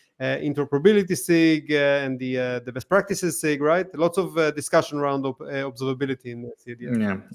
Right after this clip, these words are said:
Speaker 2: observability these days is a table stake. So basically,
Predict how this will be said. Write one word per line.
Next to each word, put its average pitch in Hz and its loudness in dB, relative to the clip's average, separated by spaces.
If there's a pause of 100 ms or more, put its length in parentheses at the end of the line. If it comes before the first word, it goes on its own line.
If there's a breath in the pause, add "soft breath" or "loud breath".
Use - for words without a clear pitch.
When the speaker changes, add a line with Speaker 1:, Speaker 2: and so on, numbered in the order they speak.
Speaker 2:
observability 110 4
these 101 -4
days 107 -4
is 104 -8
a 101 0
table 107 -2
stake. 113 -6 (540 loud breath)
So 101 0
basically, 95 0